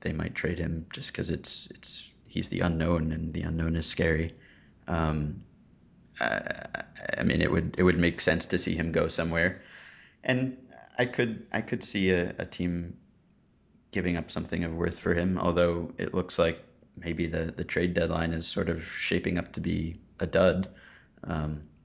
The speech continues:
with guys like Carlos Quentin getting extended or, or, uh, a Dempster or Garza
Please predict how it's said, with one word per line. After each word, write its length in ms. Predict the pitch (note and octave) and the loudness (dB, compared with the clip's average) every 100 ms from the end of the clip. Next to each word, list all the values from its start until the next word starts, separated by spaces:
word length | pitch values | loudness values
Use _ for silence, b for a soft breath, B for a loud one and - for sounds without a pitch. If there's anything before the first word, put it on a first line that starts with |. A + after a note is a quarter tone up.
| - | -4
with 180 | F2+ - | -2 2
guys 300 | D#2+ D#2 - | 2 2 0
like 180 | D2+ - - _ - | -2 -4 -20 _ -2
Carlos 320 | D#2 D#2+ - | 0 0 -2
Quentin 420 | - D#2+ F2 F2 | -4 -2 0 0
getting 460 | E2 D#2+ D#2+ D#2+ - | 0 0 -2 -6 -8
extended 640 | - - E2 E2 E2+ E2 E2 | -10 -4 -2 2 0 2 0
or, 280 | D#2 D#2 - | 0 -4 -6
or, 200 | E2 D#2+ | -2 0
uh, 260 | D2+ D2+ D2+ B B B B B B B E2+ | 2 0 -4 B B B B B B B 2
a 60 | |
Dempster 640 | E2+ E2+ - - E2+ E2+ D#2+ | 4 4 2 2 2 4 2
or 40 | D#2+ | 2
Garza 720 | E2 F2 E2+ E2+ E2+ E2 | 4 4 4 4 4 0